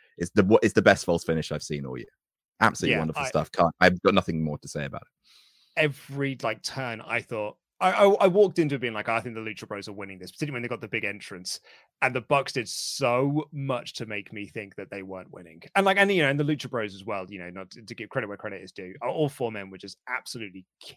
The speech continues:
Speaker 2: killing it out there. So there it is. That is our match of the year. We'll quickly run down the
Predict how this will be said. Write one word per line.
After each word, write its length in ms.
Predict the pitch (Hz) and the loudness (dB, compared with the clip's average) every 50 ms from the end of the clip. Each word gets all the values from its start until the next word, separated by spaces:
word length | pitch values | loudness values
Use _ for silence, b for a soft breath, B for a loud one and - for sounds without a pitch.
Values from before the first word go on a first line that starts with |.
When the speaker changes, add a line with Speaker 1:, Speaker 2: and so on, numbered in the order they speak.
| _ - | _ -4
Speaker 2:
killing 280 | 131 123 110 95 90 | -4 -4 -4 -6 -10
it 120 | 90 90 - | -14 -16 -16
out 200 | 98 95 95 - _ | -16 -16 -16 -16 _
there. 220 | - 85 82 - - B B B B B B B B | -18 -16 -16 -18 -18 B B B B B B B B
So 80 | - 180 | 6 10
there 140 | 208 233 | 12 12
it 80 | 240 233 | 12 12
is. 120 | 226 208 | 10 10
That 220 | 175 214 226 208 208 | 10 8 6 6 4
is 140 | 208 190 208 | 2 0 0
our 280 | - 190 175 175 170 | -2 -2 0 0 0
match 420 | 156 156 160 180 180 - - - 160 | -2 -2 -2 -2 -4 -4 -4 -6 -6
of 100 | 139 143 | -4 -2
the 100 | 147 139 | -4 -2
year. 340 | 139 135 123 120 127 139 | 0 2 2 2 2 2
We'll 140 | - 160 156 | 0 -4 -4
quickly 240 | 151 - 294 - 214 | -4 -6 -8 -4 0
run 200 | 190 202 202 190 | 0 0 2 2
down 220 | 190 185 185 175 | 2 0 0 0
the 120 | 156 156 | -2 -6